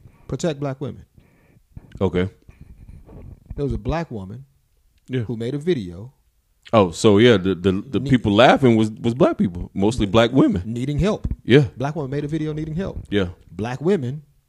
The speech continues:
Speaker 2: Yeah.
Speaker 1: clowned her.
Speaker 2: Clown, yeah.
Speaker 1: Drug her. I'm not saying black men didn't as well.
Speaker 2: Yeah.
Speaker 1: But I will say
Speaker 2: We took, we took our cues from y'all though.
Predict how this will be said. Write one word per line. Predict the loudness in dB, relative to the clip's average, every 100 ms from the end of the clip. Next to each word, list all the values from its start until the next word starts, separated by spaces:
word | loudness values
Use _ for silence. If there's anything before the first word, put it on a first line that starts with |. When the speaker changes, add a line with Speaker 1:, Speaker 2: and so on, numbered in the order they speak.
| _
Speaker 2:
Yeah. | -6 -6 -8 _ _ _ _ -20
Speaker 1:
clowned | -14 -8 -4 -2 0 -2 -4
her. | -8 -4
Speaker 2:
Clown, | -2 0 -2 -4
yeah. | -4
Speaker 1:
Drug | -4 -6 -4 0 2 2 0
her. | -4 -6 -8 -18 _ _ _ _
I'm | -4
not | -2
saying | -2 -4
black | -4 -6
men | -8 -10
didn't | -10 -12 -14
as | -6
well. | -4 -2 2
Speaker 2:
Yeah. | 4 4 2 _ -6
Speaker 1:
But | -4
I | 0
will | 2 2
say | 0 -8 -10 -2
Speaker 2:
We | 0
took, | 0 2
we | 2
took | 8
our | 8 10
cues | 10 8
from | 8 10
y'all | 12 12 10
though. | 8